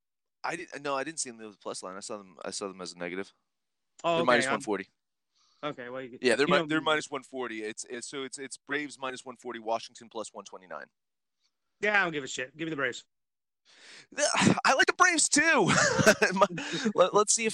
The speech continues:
Speaker 1: I'm gonna refresh to see if there's any data here. Like, when I was checking earlier, uh, there's still not a lot of, um, bets coming in. Uh, looks like we're starting to get some information. Uh, public seems to be on the, uh,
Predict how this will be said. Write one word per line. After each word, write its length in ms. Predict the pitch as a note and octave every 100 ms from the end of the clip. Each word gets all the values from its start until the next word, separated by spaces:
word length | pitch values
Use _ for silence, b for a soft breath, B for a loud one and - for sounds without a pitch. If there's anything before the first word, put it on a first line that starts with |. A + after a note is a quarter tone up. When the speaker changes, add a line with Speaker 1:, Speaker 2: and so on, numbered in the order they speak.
| -
Speaker 1:
I'm 100 | A#3
gonna 160 | G3+ G#3
refresh 400 | G3 - G3+ -
to 60 |
see 160 | F3+ G3
if 100 | F3+
there's 220 | F3+ E3
any 180 | E3 D#3
data 300 | D#3+ D#3+ F3
here. 320 | C#3+ C3+ B2 G#2
Like, 140 | C3 A#2
when 120 | D3 D3+
I 40 |
was 100 | C#3+
checking 240 | - E3+ E3
earlier, 380 | D#3+ D#3 C#3+ C3 G2+
uh, 140 | C#3 C#3 C#3+
there's 120 | D3
still 180 | - F#3
not 160 | F3+
a 40 | D#3
lot 320 | C#3 C#3+ D3
of, 80 | C3+ - B2
um, 220 | A#2 A2+ A2+ A#2 _ _ - - _ _ _ _ - - _ -
bets 260 | C3+ - - -
coming 280 | C#3 B2+ A#2+ -
in. 640 | A#2+ A#2+ A#2+ A#2+ A#2+ A#2
Uh, 580 | D#2+ F#2+ A#2 A#2+ A#2+ B2
looks 180 | C#3+ -
like 100 | E3
we're 80 | C3+
starting 280 | - D3 A#2+
to 40 |
get 100 | A#2
some 140 | A#2 A2
information. 680 | G#2+ G#2+ G#2 G2+ A2+ G#2+ G#2
Uh, 240 | D#2 G2+ G2+ -
public 320 | - B2 A#2+
seems 220 | - A2
to 60 | -
be 200 | G2+ F#2
on 500 | - F#2+ G2 G2 F#2+ G2+ B B B B B B _
the, 720 | G#2+ G#2 F#2+ F#2 F#2 F#2 F#2 -
uh, 200 | A1+ G1+